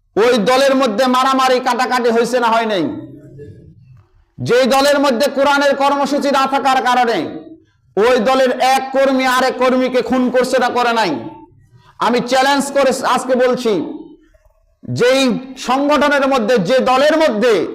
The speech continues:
কোরআনের বিধান, কোরআন দিয়ে তার কর্মীগুলোকে পরিচালনা করার চেষ্টা করে,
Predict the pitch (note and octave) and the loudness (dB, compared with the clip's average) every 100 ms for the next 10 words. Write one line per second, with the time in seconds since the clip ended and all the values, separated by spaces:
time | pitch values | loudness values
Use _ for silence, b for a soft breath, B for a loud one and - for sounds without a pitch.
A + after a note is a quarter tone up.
0 | - - - - B3 C#4 E4 D#4+ D#4 C4 | -12 -20 -10 -2 2 2 2 2 2 2
1 | C#4 C4+ C4+ B3 - - A3+ C4+ D#4 E4+ | 2 2 2 0 -6 -8 0 2 2 2
2 | D#4 C#4+ C4 F3+ - - - - - A3+ | 2 2 2 0 -2 -10 -18 -12 -2 0
3 | A#3+ A#3+ C#4+ C#4+ D4+ C4 C#4+ C#4+ C4+ C4 | 0 0 0 2 2 2 2 0 0 0
4 | C#4 C4 C#4+ C#4 C4+ C4+ B3+ B3 B3+ B3 | 0 0 0 0 0 0 -2 -2 -4 -2
5 | B3 A3+ G#3+ | -2 0 -2